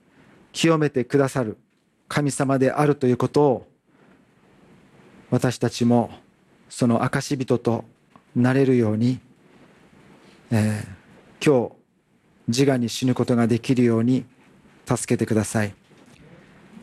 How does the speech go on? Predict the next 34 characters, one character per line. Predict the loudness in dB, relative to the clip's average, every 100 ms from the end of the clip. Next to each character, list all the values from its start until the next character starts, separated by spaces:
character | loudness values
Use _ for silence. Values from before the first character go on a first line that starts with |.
| -20 -20 -20
世 | -10 -2 -2
界 | 0 0
は | 0 -2 -4
早 | -4 0 0
く | -2 -6 -4 0
動 | 2
い | 2
て | 0
お |
り | 0
ま | -2
す。 | -4 -8 -10 _ _ _ _ _ _ -20 -20 -20 -20 _ 0
も | 0
っ | 0
と | 0 0
急 | 0 0 0
い | 2
で | 2 -2 -6 _ _ _ 0
我 | 2 4
々 | 4 2
が | 0 -2 -8 _ _ _ _ _ -6
準 | 0 2
備 | 2 0
し | 0
な | 0
け | 2
れ | 2
ば | 2
な | 2 0
ら | 0
な | 0
い |
の | 2 2
は | 0